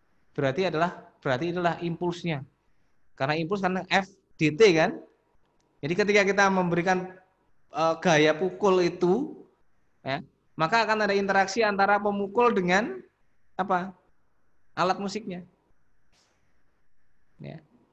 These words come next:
Itu kita bisa identifikasi itu. Sama seperti halnya kalau kita punya gitar, gitar itu kalau kita bisa melakukan perekaman dengan high speed kamera, bahwa ketika kita petik, itu ada jeda waktu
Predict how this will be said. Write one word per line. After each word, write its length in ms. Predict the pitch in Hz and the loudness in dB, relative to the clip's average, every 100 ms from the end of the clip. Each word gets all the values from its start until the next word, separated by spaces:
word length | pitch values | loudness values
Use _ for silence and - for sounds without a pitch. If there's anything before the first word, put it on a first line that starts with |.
| _ _ | _ _
Itu 240 | 185 294 | -8 -6
kita 160 | 247 254 | -4 -4
bisa 240 | 226 214 | -4 -4
identifikasi 640 | 208 196 196 220 262 294 277 | -2 -4 -4 -6 -6 -6 -8
itu. 320 | 285 - 180 - _ _ _ _ _ _ _ _ _ _ _ _ _ _ _ - | -12 -12 -14 -18 _ _ _ _ _ _ _ _ _ _ _ _ _ _ _ -6
Sama 240 | 190 226 | -2 -2
seperti 320 | 226 208 202 | -2 -2 0
halnya 140 | 208 214 | 0 -2
kalau 160 | 214 | -4
kita 160 | 202 202 | -4 -6
punya 240 | 196 202 | -4 -6
gitar, 640 | 196 185 175 147 135 - - _ _ _ | -6 -8 -4 -4 -4 -6 -20 _ _ _
gitar 280 | 170 196 190 | -6 -4 -4
itu 200 | 196 269 | -6 -4
kalau 200 | 240 226 | -2 -2
kita 120 | 208 202 190 | -4 -6 -6
bisa 160 | 180 185 | -6 -6
melakukan 480 | 180 180 175 190 185 | -6 -6 -6 -6 -8
perekaman 480 | 180 180 175 180 175 | -8 -6 -6 -6 -6
dengan 200 | 165 160 | -8 -6
high 200 | 160 165 | -6 -8
speed 280 | - 190 185 | -8 -10 -6
kamera, 560 | 170 170 156 120 - - _ _ _ _ _ _ _ | -6 -4 -4 -4 -6 -14 _ _ _ _ _ _ _
bahwa 160 | 151 165 | -4 -4
ketika 320 | 190 196 208 196 | -4 -4 -4 -4
kita 160 | 196 196 | -6 -6
petik, 600 | 196 - 156 151 - _ _ _ _ | -8 -6 -6 -8 -18 _ _ _ _
itu 120 | 185 | -8
ada 160 | 220 196 | -4 -4
jeda 360 | - 147 160 156 | -6 -4 -2 0
waktu 600 | 160 156 - 240 269 | 0 -2 -6 -8 -6